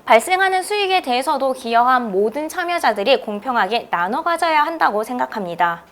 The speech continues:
이런 기준에서 봤을 때 지금의 블록체인 기반 플랫폼과 서비스들이 아직 한참 멀었고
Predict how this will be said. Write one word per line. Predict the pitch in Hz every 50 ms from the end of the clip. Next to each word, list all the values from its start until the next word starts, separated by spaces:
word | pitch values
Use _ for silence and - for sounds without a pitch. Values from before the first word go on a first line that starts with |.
| _ _ _ _ _ _ _ -
이런 | 269 302 349 359 359 349
기준에서 | 302 269 302 359 359 349 349 349 302
봤을 | - 330 - - 220
때 | - - 277 247 240
지금의 | - - 240 233 262 269 285 285 277
블록체인 | - 302 320 359 349 - 370 349 339 339
기반 | 302 269 247 269 269 277
플랫폼과 | 294 359 359 349 349 330 294 277 277 294
서비스들이 | 294 - 349 339 370 359 - 320 277 214 190 196 240 202 202 - -
아직 | 190 185 185 185 240 262 262 -
한참 | 349 349 339 - 359 339 294
멀었고 | 202 180 180 180 - - - 320 294 - 175